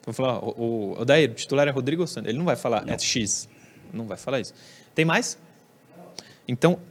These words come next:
Speaker 1: tem mais aqui, ó, no meu celular, porque todas as mensagens de interação foram mandadas no grupo Eu Vim de Santos, lá no Telegram, a quem eu mando um grande beijo, me ajudam muito a fazer o programa.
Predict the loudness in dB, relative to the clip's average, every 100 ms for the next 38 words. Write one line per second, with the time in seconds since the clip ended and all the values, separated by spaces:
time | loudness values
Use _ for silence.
0 | 0 2 6 6 6 4 2 2 2 2
1 | -8 -6 -4 -2 -2 0 0 -2 -2 2
2 | 6 6 6 4 0 0 -2 -8 -20 -4
3 | 2 4 6 4 2 -2 -4 0 0 2
4 | -2 -4 -4 -2 -2 0 0 0 -4 -20
5 | -20 -18 -18 -20 -20 -20 -20 -20 -6 -2
6 | -2 -2 0 0 0 -2 -6 -12 -20 _
7 | 2 4 8 8 8 4 -2 -6 -20 -20
8 | -18 4 6 8 6 4 2 -2 -2 0
9 | 0 2 6 6 6 4 0 -4 -4 -2
10 | -2 0 0 2 0 -2 0 0 0 -2
11 | -2 0 -2 -2 -2 -4 -4 -2 -2 -4
12 | -2 0 4 2 2